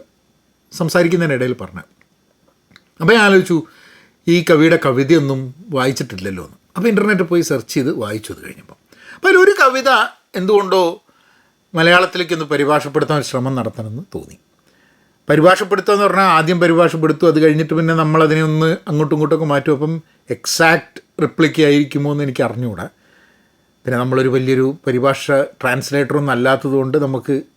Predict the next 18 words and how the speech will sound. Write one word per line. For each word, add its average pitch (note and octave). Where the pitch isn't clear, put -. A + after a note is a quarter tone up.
നമ്മളെ E3
രീതിയിൽ C#3+
എന്തെങ്കിലുമൊക്കെ B2+
ചെയ്യാന്നുള്ളത്. F#2+
ഒന്ന് B3
വായിക്കാം D3
ഞാൻ. F2
ഒരു A#3
പ്രായമെത്തുമ്പോൾ G3
നമുക്ക് D4+
കുറ്റങ്ങൾ A3
ഏറ്റുപറയണമെന്നുണ്ട്, C#3
പക്ഷെ D#3+
കേൾക്കാൻ D3
ആരുമില്ല. -
നമുക്ക് A#2+
കുറ്റങ്ങൾ C#3
ഏറ്റുപറയണമെന്നുണ്ട്, C3+